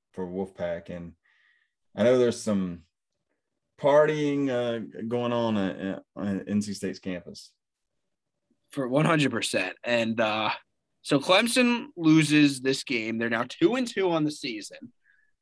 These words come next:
Speaker 2: and they, Jason, you have a little bit of statistics on this. So this brings us to our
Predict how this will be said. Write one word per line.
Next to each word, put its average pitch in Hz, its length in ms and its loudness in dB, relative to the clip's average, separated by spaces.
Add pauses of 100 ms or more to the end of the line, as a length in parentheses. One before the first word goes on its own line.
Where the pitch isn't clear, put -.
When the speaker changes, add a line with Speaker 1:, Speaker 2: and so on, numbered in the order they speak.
(280)
Speaker 2:
and 120 640 2 (1000)
they, 143 440 4 (680)
Jason, 165 320 2
you 170 120 4
have 151 240 2 (340)
a 143 60 -8
little 143 200 0
bit 139 120 -4
of 123 160 -2
statistics 143 600 -4
on 143 160 4
this. 151 360 2 (240)
So 120 520 2
this 156 220 -2
brings 156 340 0
us 143 200 0
to 147 160 0
our 113 240 0